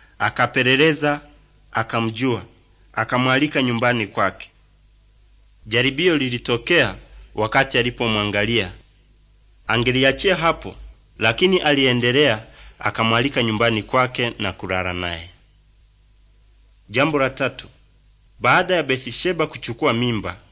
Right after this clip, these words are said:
Daudi angetubu kwa Bwana, lakini alijaribu kuficha kwa kumrudisha Uria nyumbani kwa mke wake ili asionekane kuwa ni mimba yake. Uria alipokataa,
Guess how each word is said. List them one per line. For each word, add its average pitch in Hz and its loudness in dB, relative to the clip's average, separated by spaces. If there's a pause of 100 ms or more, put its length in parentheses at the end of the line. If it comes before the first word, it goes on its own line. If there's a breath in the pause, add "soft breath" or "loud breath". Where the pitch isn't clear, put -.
(280 soft breath)
Daudi 143 2
angetubu 120 -2
kwa 117 0
Bwana, 107 0 (400 soft breath)
lakini 123 0
alijaribu 110 0
kuficha 147 -4 (640 soft breath)
kwa 107 0
kumrudisha 117 0
Uria 127 2
nyumbani 123 0
kwa 123 -4
mke 104 -4
wake 113 0 (320 loud breath)
ili 143 2
asionekane 117 0
kuwa 113 -2
ni 101 -2
mimba 104 -2
yake. 95 -4 (1500)
Uria 170 2
alipokataa, 147 2